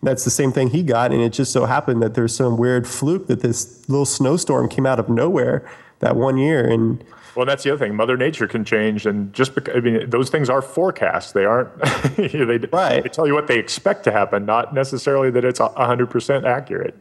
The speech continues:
Speaker 2: and going to happen exactly as they say.
Speaker 1: Right. Yeah. It's just this weird snowstorm just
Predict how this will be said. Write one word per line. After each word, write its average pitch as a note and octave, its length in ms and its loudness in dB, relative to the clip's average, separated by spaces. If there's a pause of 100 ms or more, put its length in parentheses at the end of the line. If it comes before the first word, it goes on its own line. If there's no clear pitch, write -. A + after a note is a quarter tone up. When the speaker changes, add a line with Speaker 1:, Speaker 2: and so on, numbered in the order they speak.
Speaker 2:
and G#2+ 200 -4
going B2+ 180 2
to A2 80 4
happen A2 240 2
exactly G#2+ 460 0
as G#2+ 180 0
they G2+ 100 0
say. G2 400 0 (340)
Speaker 1:
Right. D#3 380 0
Yeah. D#3+ 240 2
It's - 180 2
just D3+ 180 0
this B2 160 2
weird A#2 420 2
snowstorm B2+ 560 0
just - 200 -4